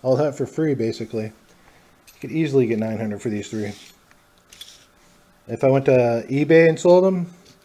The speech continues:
I could get a lot more. I could get at least a couple of hundred for each of these.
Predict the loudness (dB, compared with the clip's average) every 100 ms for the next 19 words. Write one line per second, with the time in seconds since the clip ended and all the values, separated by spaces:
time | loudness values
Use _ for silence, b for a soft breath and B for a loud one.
0 | _ -8 -6 -4 -2 -2 -4 -6 -6 -6
1 | -8 -12 _ _ _ b b b b _
2 | -8 -6 2 4 4 0 -2 0 0 2
3 | 0 0 -2 -4 -6 -4 -6 -4 -4 -8
4 | -14